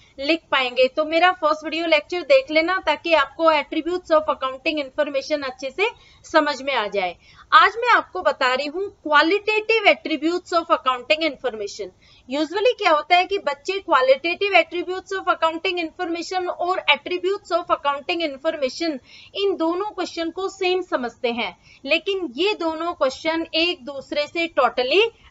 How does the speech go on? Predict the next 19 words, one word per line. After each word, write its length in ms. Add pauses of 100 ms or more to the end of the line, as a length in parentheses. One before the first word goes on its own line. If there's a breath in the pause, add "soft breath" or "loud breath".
(160)
different 480
हैं। 180 (500 soft breath)
तो 120 (180)
qualitative 680
attributes 720
of 160
accounting 480
information 720
क्या 160 (100)
होते 260
हैं, 220
ये 240
मैं 120
आपको 500
आज 360
के 120
video 240
lecture 380
में 140